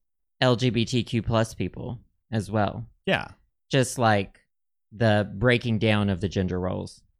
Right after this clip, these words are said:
Speaker 2: Yep. Yep. And then kind of in that same, uh, I,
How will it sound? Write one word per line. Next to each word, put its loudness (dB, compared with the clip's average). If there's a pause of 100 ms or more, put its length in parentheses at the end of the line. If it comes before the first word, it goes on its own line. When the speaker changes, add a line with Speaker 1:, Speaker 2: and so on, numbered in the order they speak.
Speaker 2:
Yep. -4 (460)
Yep. -2 (840)
And 4
then 4
kind 4
of 4
in 6
that 4
same, 4 (600)
uh, -2
I, 0